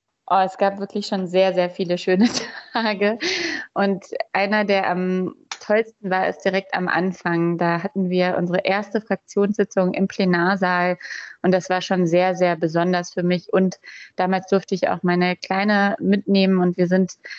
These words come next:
dann halt am Brandenburger Tor entlang spaziert. Es, die Sonne hat geschienen. Wir haben im Plenarsaal Fraktionssitzung gehabt. Ich durfte direkt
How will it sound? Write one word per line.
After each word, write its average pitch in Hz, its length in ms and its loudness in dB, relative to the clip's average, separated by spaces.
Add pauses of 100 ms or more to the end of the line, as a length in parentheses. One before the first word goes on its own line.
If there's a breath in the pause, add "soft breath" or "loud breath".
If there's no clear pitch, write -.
(220 loud breath)
dann 185 200 2
halt 190 220 0
am 190 160 0
Brandenburger 185 580 0
Tor 196 240 0
entlang 185 420 -4
spaziert. 185 580 -2
Es, - 180 -6
die 185 140 -4
Sonne 185 300 0
hat 196 160 -6
geschienen. 185 460 -2
Wir 180 100 2
haben 180 120 0
im 175 100 2
Plenarsaal 170 560 0
Fraktionssitzung 180 680 -4
gehabt. 175 220 2
Ich 185 100 -6
durfte 180 280 -2
direkt 175 460 -2